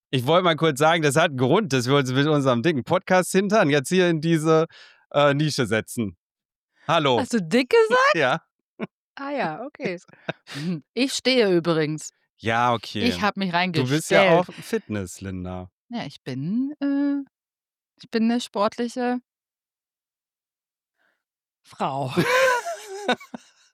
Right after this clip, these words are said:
Speaker 1: Oh, Spor-, Sporty,
Speaker 2: Ich hab ein anderes Wort
Speaker 1: Sporty-Herz?
Speaker 2: gesucht,
Speaker 1: Du
Speaker 2: aber
Speaker 1: bist
Speaker 2: die ganze Zeit
Speaker 1: Sporty-Herz?
Speaker 2: so: „Oh, ähm, ich, ich bin Sporty-Herz.“
Speaker 1: Jetzt weiß ich halt gar nicht,
Speaker 2: Das
Speaker 1: was
Speaker 2: hört sich
Speaker 1: ich
Speaker 2: sehr
Speaker 1: bin.
Speaker 2: doll nach Spice Girls an.
Speaker 1: Ja, hatte ich auch beabsichtigt.
Speaker 2: Ah ja. Aber wer war Sporty Spice?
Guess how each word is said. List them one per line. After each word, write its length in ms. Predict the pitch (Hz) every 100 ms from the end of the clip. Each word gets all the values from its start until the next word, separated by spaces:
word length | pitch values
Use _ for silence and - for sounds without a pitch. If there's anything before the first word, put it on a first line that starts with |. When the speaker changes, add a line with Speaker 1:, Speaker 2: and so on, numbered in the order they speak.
| _ _ _ _ _ - - - - -
Speaker 1:
Oh, 120 | 117
Spor-, 340 | 110 - 139 123 - -
Sporty, 560 | 285 - 131 135 151 320
Speaker 2:
Ich 140 | -
hab 160 | 339 359
ein 80 | 302
anderes 480 | 311 392 - -
Wort 0 | 359
Speaker 1:
Sporty-Herz? 300 | 349 - 226
Speaker 2:
gesucht, 340 | 247 339 339
Speaker 1:
Du 60 | 170
Speaker 2:
aber 120 | 294
Speaker 1:
bist 140 | - - 156
Speaker 2:
die 60 | 190
ganze 240 | 185 202
Zeit 120 | 294 262
Speaker 1:
Sporty-Herz? 20 |
Speaker 2:
so: 140 | 254 - - -
„Oh, 40 | 185 - _ _ _ _ _ -
ähm, 160 | 196 -
ich, 80 | - -
ich 220 | 160 -
bin 280 | 156 139 139
Sporty-Herz.“ 720 | - 139 135 143 139 139 127
Speaker 1:
Jetzt 180 | 104 101
weiß 140 | 110 104
ich 120 | -
halt 140 | 101
gar 160 | 110 113
nicht, 100 | 185
Speaker 2:
Das 60 |
Speaker 1:
was 80 | 214
Speaker 2:
hört 100 | 202
sich 80 | 190
Speaker 1:
ich 40 | -
Speaker 2:
sehr 180 | 196 202
Speaker 1:
bin. 40 |
Speaker 2:
doll 120 | 202
nach 140 | 196 185
Spice 320 | - 190 214
Girls 280 | 247 240 247
an. 180 | - 247
Speaker 1:
Ja, 180 | 131 107
hatte 280 | - 107 120
ich 80 | 117
auch 160 | 113 -
beabsichtigt. 680 | 107 104 - 85 - 87 _ -
Speaker 2:
Ah 100 | 196
ja. 240 | 185 143 151 _ _ _ -
Aber 200 | 196 190
wer 140 | 214
war 120 | 226
Sporty 540 | 233 220 226 240 240 240 _ _
Spice? 360 | - 220 254